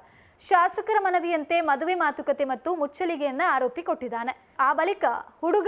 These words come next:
ಮದುವೆ ಒಪ್ಪದೆ ಮೋಸ ಮಾಡಿದ್ದಾನೆ. ಈಗ ನಮ್ಮ ಶಾಸಕರೇ ಖುದ್ದು ನಿಂತು ಅವರಿಗೆ ಮದುವೆ ಮಾಡಿ ಕೊಡಬೇಕು. ಯಾಕೆಂದ್ರೆ ಅವರು ಈಗಾಗಲೇ ಅದಕ್ಕೆ ಎಂಟ್ರಿ ಆಗಿದ್ದಾರೆ.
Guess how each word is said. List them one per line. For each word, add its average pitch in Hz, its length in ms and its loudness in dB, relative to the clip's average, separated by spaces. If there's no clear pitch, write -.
ಮದುವೆ 381 380 2
ಒಪ್ಪದೆ 349 440 2
ಮೋಸ 320 300 0
ಮಾಡಿದ್ದಾನೆ. 277 720 -2
ಈಗ 311 220 0
ನಮ್ಮ 370 200 2
ಶಾಸಕರೇ 359 680 0
ಖುದ್ದು 339 300 -4
ನಿಂತು 349 280 -2
ಅವರಿಗೆ 311 280 0
ಮದುವೆ 269 320 0
ಮಾಡಿ 330 280 -2
ಕೊಡಬೇಕು. 233 540 0
ಯಾಕೆಂದ್ರೆ 349 480 2
ಅವರು 359 320 4
ಈಗಾಗಲೇ 320 420 2
ಅದಕ್ಕೆ 302 360 0
ಎಂಟ್ರಿ 302 260 -2
ಆಗಿದ್ದಾರೆ. 240 720 0